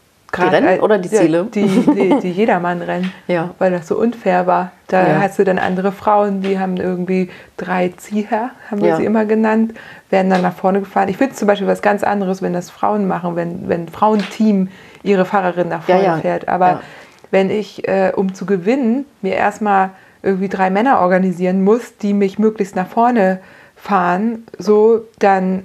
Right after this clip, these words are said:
Speaker 2: also in meinen allerersten Rennen, äh, bin ich natürlich auch mit Leuten zusammengefahren, aber da habe ich ganz schnell gemerkt, nee, das will ich nicht. Ich will, wenn, dann alleine dafür verantwortlich
Speaker 1: Ja.
Speaker 2: sein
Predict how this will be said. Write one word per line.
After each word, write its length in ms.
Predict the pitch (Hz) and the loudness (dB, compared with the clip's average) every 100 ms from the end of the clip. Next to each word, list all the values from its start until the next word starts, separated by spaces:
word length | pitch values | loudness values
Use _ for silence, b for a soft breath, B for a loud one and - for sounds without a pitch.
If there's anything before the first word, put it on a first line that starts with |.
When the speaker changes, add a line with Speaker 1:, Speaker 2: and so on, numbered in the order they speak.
| - | -2
Speaker 2:
also 200 | 196 185 | 0 0
in 120 | 180 | 2
meinen 160 | 180 175 | 0 0
allerersten 560 | 180 180 180 180 - | 0 0 0 -2 -6
Rennen, 380 | 175 180 175 180 B B B B - | -4 -2 -2 -4 B B B B -10
äh, 100 | 175 | -2
bin 100 | 185 | 0
ich 80 | 180 | 0
natürlich 300 | 170 175 - | -4 -2 0
auch 180 | 247 247 | 0 0
mit 200 | 202 180 | 0 2
Leuten 240 | 170 185 | 0 0
zusammengefahren, 960 | - 180 175 175 170 - 170 165 202 220 B B _ | -6 -4 -2 -2 -6 -6 -4 -2 -2 -6 B B _
aber 460 | 196 190 180 175 175 - | -2 2 2 2 -2 -6
da 100 | 190 | -8
habe 100 | 165 | -8
ich 120 | 156 | -8
ganz 140 | 180 175 | -8 -4
schnell 160 | 180 | -2
gemerkt, 420 | 170 170 180 180 | -2 -2 -4 -4
nee, 240 | 185 165 170 - | -6 -6 -8 -4
das 240 | - 185 | -4 0
will 140 | 202 185 | 2 0
ich 160 | 180 | 0
nicht. 240 | 185 185 - | -4 -6 -8
Ich 200 | - 190 202 | -10 -4 2
will, 200 | 196 190 | 2 2
wenn, 340 | 196 196 196 | 2 2 0
dann 280 | 190 190 185 | -2 -2 -2
alleine 560 | - 196 185 185 185 190 | -2 -2 -2 -2 -4 -4
dafür 260 | 185 185 196 | -6 -2 -4
verantwortlich 640 | 190 190 190 202 185 190 | -2 -2 2 2 2 -2
Speaker 1:
Ja. 60 | 190 | -4
Speaker 2:
sein 320 | 190 185 190 | -2 -2 -4